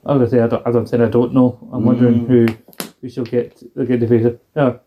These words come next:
Speaker 1: give her, give Giselle Shaw a one month, you know, program. Let Giselle Shaw have a shot at the title.
Speaker 2: Mm, mm.
Speaker 1: I wouldn't mind it.
Speaker 2: Well, either that, or she could end up having a Masha rematch.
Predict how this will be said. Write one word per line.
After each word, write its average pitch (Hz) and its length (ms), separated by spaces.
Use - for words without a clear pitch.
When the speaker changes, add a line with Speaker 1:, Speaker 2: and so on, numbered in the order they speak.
Speaker 1:
give 175 100
her, 160 140
give 165 320
Giselle 131 300
Shaw 127 240
a 127 40
one 127 220
month, 120 420
you 120 60
know, 117 300
program. 117 540
Let 139 140
Giselle 123 260
Shaw 120 200
have 120 100
a 117 60
shot 117 180
at 117 60
the 113 80
title. 135 160
Speaker 2:
Mm, 135 300
mm. 117 340
Speaker 1:
I 143 60
wouldn't 127 180
mind 120 200
it. - 120
Speaker 2:
Well, 127 280
either 143 200
that, 110 60
or 107 420
she - 80
could 110 340
end 104 160
up 98 120
having 101 220
a 95 60
Masha 98 400
rematch. 107 680